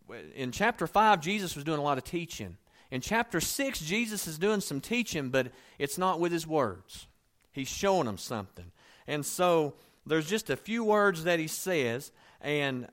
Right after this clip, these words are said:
it says, "After this, Jesus went away to the other side of the Sea of Galilee, which is the Sea of Tiberias." Now, I'm pretty sure that's just right down below Bear Lake, if I look at it on the map right, somewhere close. If I was back home, I would say that was down below Watauga Lake. You, uh,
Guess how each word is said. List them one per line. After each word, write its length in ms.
it 120
says, 240
"After 380
this, 300
Jesus 480
went 180
away 220
to 60
the 140
other 140
side 260
of 80
the 60
Sea 240
of 140
Galilee, 720
which 280
is 280
the 120
Sea 560
of 140
Tiberias." 920
Now, 140
I'm 140
pretty 200
sure 200
that's 220
just 180
right 180
down 160
below 220
Bear 260
Lake, 360
if 140
I 60
look 240
at 120
it 80
on 100
the 60
map 280
right, 300
somewhere 520
close. 480
If 120
I 120
was 120
back 240
home, 300
I 80
would 160
say 160
that 180
was 80
down 220
below 160
Watauga 480
Lake. 320
You, 240
uh, 80